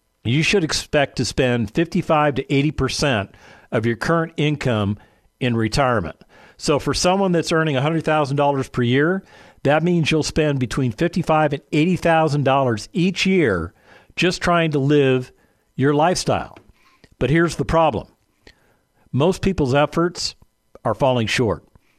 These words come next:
with the bulk of working Americans having less than one year's income saved in their retirement accounts.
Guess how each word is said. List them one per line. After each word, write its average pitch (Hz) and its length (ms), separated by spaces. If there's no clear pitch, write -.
with 127 180
the 127 80
bulk 165 320
of 160 120
working 160 360
Americans 143 540
having 127 260
less 127 320
than 110 220
one 135 260
year's 147 360
income 139 520
saved 107 560
in 127 200
their 113 160
retirement 110 520
accounts. 98 540